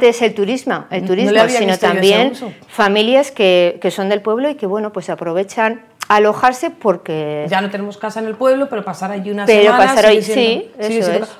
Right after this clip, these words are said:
Speaker 1: Oye, o que
Speaker 2: Sí,
Speaker 1: te
Speaker 2: sí,
Speaker 1: vienen
Speaker 2: sí.
Speaker 1: a ver muchos amigos y no les
Speaker 2: Y no
Speaker 1: puedes,
Speaker 2: tienes
Speaker 1: no les
Speaker 2: sitio
Speaker 1: puedes meter en tu
Speaker 2: también,
Speaker 1: casa.
Speaker 2: claro.
Speaker 1: Oye,
Speaker 2: O que
Speaker 1: pero
Speaker 2: se casa mi hija y, oye, pues, mm,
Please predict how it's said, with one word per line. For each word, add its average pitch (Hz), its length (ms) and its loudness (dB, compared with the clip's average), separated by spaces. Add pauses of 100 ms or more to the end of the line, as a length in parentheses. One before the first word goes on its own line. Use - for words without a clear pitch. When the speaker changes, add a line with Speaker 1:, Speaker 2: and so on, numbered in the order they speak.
(140)
Speaker 1:
Oye, 240 240 -4
o - 20 0
que 208 140 -6
Speaker 2:
Sí, 208 60 -2
Speaker 1:
te 202 60 0
Speaker 2:
sí, 185 60 -2
Speaker 1:
vienen 233 220 -2
Speaker 2:
sí. 262 40 -2
Speaker 1:
a 247 80 2
ver 233 260 -4
muchos 226 440 -6
amigos 208 560 -4
y - 40 -14
no 185 200 -8
les 190 340 -10
Speaker 2:
Y 240 120 2
no - 20 4
Speaker 1:
puedes, 202 160 2
Speaker 2:
tienes 180 320 2
Speaker 1:
no 208 140 2
les 214 100 4
Speaker 2:
sitio 185 120 4
Speaker 1:
puedes 190 200 -2
meter 185 260 -2
en 180 60 8
tu 170 60 4
Speaker 2:
también, 170 220 2
Speaker 1:
casa. 233 180 0
Speaker 2:
claro. 175 260 -4 (140)
Speaker 1:
Oye, 220 200 6
Speaker 2:
O 202 40 -2
que 220 60 6 (100)
Speaker 1:
pero 196 120 4
Speaker 2:
se 190 180 0
casa 254 280 2
mi 277 240 0
hija 330 400 -2 (420)
y, 196 540 2
oye, 196 280 0
pues, 160 400 -6
mm, 170 200 -10